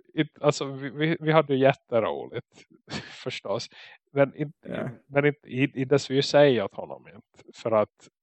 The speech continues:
Speaker 1: det är liksom, varför skulle vi? Ehm, men vi hade liksom, och det var ju ett miss-, ett totalt misstag att vi gick dit då, men liksom, man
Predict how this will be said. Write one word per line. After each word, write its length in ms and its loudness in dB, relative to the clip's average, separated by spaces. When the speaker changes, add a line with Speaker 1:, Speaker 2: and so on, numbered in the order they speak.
Speaker 1:
det 200 -6
är 40 0
liksom, 520 -6
varför 260 -6
skulle 280 -8
vi? 220 -10
Ehm, 340 6
men 140 2
vi 60 6
hade 220 4
liksom, 560 0
och 140 0
det 80 0
var 100 2
ju 140 4
ett 80 4
miss-, 380 -2
ett 240 -4
totalt 380 2
misstag 540 2
att 120 -4
vi 80 -2
gick 180 0
dit 300 4
då, 100 -10
men 200 0
liksom, 560 -2
man 100 2